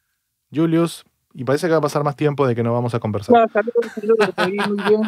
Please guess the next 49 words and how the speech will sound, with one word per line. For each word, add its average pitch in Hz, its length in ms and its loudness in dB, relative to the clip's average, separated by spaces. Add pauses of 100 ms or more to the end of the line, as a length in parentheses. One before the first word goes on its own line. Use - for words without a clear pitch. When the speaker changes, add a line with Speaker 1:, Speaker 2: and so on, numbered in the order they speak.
(160)
Speaker 2:
muy 175 140 -4
bien. 190 180 2 (120)
¿Se 202 100 2
me 196 60 -2
escucha? 247 400 2 (220)
Speaker 1:
Te - 200 -4
escu-, 165 160 -12
te 160 100 0
escucho 233 340 -2
medio 240 180 0
entrecortado. 143 640 2
¿Qué 151 80 0
pasó? 123 300 -6 (1200)
Speaker 2:
Espera, 175 200 4
espera. 160 240 0 (880)
Speaker 1:
A 113 160 2
ver, 107 200 2
vamos 104 280 -4
a - 20 -8
esperar. 165 240 2
Speaker 2:
¿Está 196 80 0
ahí 220 40 -6
mejor? 247 300 2 (160)
¿Está 190 300 0
Speaker 1:
Un 269 80 2
Speaker 2:
mi 208 60 0
Speaker 1:
poco 208 200 0
Speaker 2:
mascarilla? 196 180 2
Speaker 1:
mejor. 127 260 -2 (1300)
A 170 260 6
ver, 170 100 4
Speaker 2:
Ok, - 80 -6
Speaker 1:
pero 160 180 2
estás 151 220 2
Speaker 2:
ok. - 60 2
Speaker 1:
en 233 60 2
la 202 120 4
calle, 220 260 0
no 220 100 0
te 208 60 -4
saques 214 220 -4
la 196 80 0
mascarilla. 185 400 0
Prefiero 156 180 0
escuchar 190 260 0
entrecortado 175 540 2
que 156 80 0
no 156 80 -2
escucharte. 156 560 -2